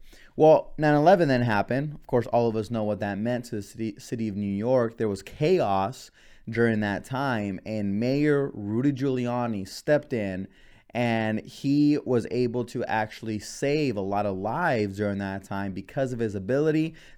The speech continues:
to make quick decision. Mayor Ru-, Rudy Giuliani was the kind of person who can, who can, who can tell a person, "Hey, you go over there, stay there until I say so. You, I need you to go over here. You go over there. Do not move until this person comes and relieves you."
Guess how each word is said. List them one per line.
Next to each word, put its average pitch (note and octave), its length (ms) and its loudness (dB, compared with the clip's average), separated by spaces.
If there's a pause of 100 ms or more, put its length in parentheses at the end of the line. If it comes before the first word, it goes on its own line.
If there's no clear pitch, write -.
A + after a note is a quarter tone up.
to A#2 100 -2
make A#2 220 2
quick - 240 0
decision. G#2+ 540 -2 (200)
Mayor C#3 320 2
Ru-, C#3 220 0
Rudy C3 260 0
Giuliani B2+ 480 0
was A2+ 160 0
the G#2+ 60 -6
kind A2+ 180 -4
of G#2 80 -4
person C3+ 380 0
who B2+ 100 -2
can, A2+ 380 -4
who B2+ 100 -6
can, A2+ 200 -4 (280)
who B2 120 -4
can A#2 140 0
tell E3+ 200 0
a A3+ 60 2
person, A#2+ 320 -2
"Hey, D3 340 4 (160)
you D3 300 0
go F#3+ 160 4
over E3+ 200 0
there, D3 360 2 (100)
stay G3 520 4
there D3 340 6
until C#3 320 0
I B2 80 4
say F3 340 4
so. B2 480 4 (220)
You, F3 360 4
I D3 40 6
need E3 180 -2
you E3 80 -2
to D3+ 60 -2
go C#3+ 100 4
over C3 160 0
here. E3 320 2
You C#3+ 240 -2
go G3 140 2
over F3 180 0
there. D#3 180 4
Do A#2+ 140 -2
not E3+ 300 -2
move E3+ 320 -2
until C#3 520 0 (220)
this F3+ 180 0
person D#3+ 380 -2
comes C#3+ 300 -4
and C3+ 100 -2
relieves C3 320 0
you." A#2 160 0